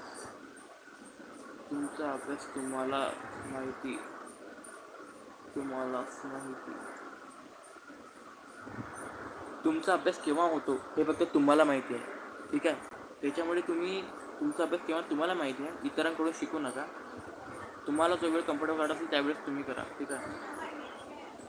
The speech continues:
बघा, तुम्हाला जो वेळ कम्फर्टेबल वाटत असेल,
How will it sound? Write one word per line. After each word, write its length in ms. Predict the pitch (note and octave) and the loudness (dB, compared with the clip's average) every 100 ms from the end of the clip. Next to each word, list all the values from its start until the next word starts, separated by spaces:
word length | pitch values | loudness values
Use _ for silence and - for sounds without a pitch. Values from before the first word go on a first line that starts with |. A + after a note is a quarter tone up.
| - - - - | -14 -14 -12 -6
बघा, 220 | B2+ A2+ - - - - - - - - - - - - - - - - | -4 -4 -8 -10 -12 -14 -16 -16 -16 -14 -14 -14 -16 -18 -18 -18 -16 -6
तुम्हाला 560 | C#3+ C#3 C3+ C3+ C3 D3+ E3+ - - D3 - - - D4 - - - - - - - - - - - - - - - - - B2+ C#3 | -2 0 0 2 2 0 -4 -10 -8 -8 -8 -10 -10 -10 -10 -10 -12 -14 -14 -14 -14 -14 -16 -16 -18 -18 -18 -18 -18 -16 -12 -2 4
जो 180 | E3+ | 6
वेळ 200 | D#3 D3 | 8 6
कम्फर्टेबल 500 | D3+ C#3 C3+ C#3+ D3 | 4 0 -2 0 2
वाटत 260 | C#3+ C3+ C3+ | 0 0 -2
असेल, 460 | C#3+ - B2+ - | -2 0 -2 -2